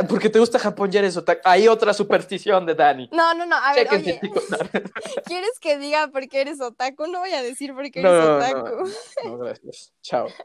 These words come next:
Speaker 2: <laughs> Está bien, vamos con las supersticiones buenas. Eh, la primera, ya me perdí en el documento, la primera es soplar una, las pestañas. ¿A quién
Speaker 1: Ujú.
Speaker 2: no le ha pasado que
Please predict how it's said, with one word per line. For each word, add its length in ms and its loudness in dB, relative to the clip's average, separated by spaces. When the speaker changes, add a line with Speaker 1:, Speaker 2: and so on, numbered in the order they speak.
Speaker 2:
<laughs> 1000 -14
Está 380 0
bien, 220 0
vamos 280 0
con 200 -4
las 120 -8
supersticiones 760 -8
buenas. 540 -8
Eh, 480 -4
la 160 2
primera, 480 -6
ya 160 0
me 140 -8
perdí 260 -10
en 120 -10
el 120 -8
documento, 680 -6
la 200 -4
primera 520 -2
es 100 -6
soplar 380 0
una, 240 -10
las 220 -8
pestañas. 680 -8
¿A 100 -2
quién 160 -4
Speaker 1:
Ujú. 80 -2
Speaker 2:
no 40 0
le 80 2
ha 80 4
pasado 380 -2
que 320 -12